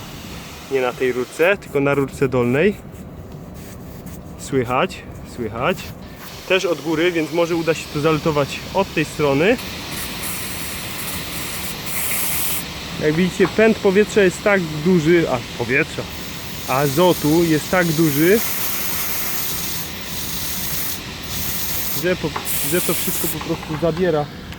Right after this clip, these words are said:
Adrian wyruchał mi całą pianę i tak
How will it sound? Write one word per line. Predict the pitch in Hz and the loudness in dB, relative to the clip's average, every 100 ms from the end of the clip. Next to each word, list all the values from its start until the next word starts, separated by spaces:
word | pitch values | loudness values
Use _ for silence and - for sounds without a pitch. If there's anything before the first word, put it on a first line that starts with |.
| - - - - - | -12 -14 -14 -12 -6
Adrian | 330 349 349 226 | 0 2 4 4
wyruchał | 160 175 190 180 | 4 2 2 2
mi | 143 | 2
całą | 135 147 139 120 - - - - - - - 135 | 0 0 0 -2 -6 -10 -10 -12 -10 -6 -2 0
pianę | 135 135 | 2 2
i | 113 | 0
tak | 131 | -2